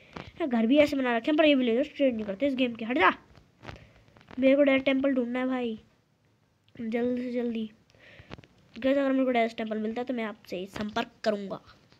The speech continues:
Guys, यहाँ मैं बहुत देर से डेड, अबे, अबे, यहाँ, यहाँ तो अलग ही scene हो रहा है, मैं बहुत देर, ओ भाई साहब, कुछ भी। अभी मैं पहले डेड टेंपल, डेजर्ट विलेज मिल गई, अभी ये विलेज मिल गई।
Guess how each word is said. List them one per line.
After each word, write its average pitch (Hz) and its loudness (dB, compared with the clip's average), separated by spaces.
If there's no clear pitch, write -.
Guys, 294 4
यहाँ 359 2
मैं 359 0
बहुत 302 -2
देर 403 0
से 415 2
डेड, 370 -2
अबे, 294 6
अबे, 269 4
यहाँ, 254 6
यहाँ 240 -2
तो 233 -4
अलग 233 2
ही 240 -2
scene 240 -2
हो 233 -2
रहा 254 0
है, 277 2
मैं 302 4
बहुत 262 2
देर, 240 -6
ओ 427 6
भाई 440 4
साहब, 466 2
कुछ - -4
भी। 480 10
अभी 370 6
मैं 392 4
पहले 320 8
डेड 339 8
टेंपल, 370 0
डेजर्ट 240 0
विलेज 233 0
मिल 240 -2
गई, 240 -2
अभी 349 6
ये 381 6
विलेज 247 4
मिल 254 0
गई। 262 0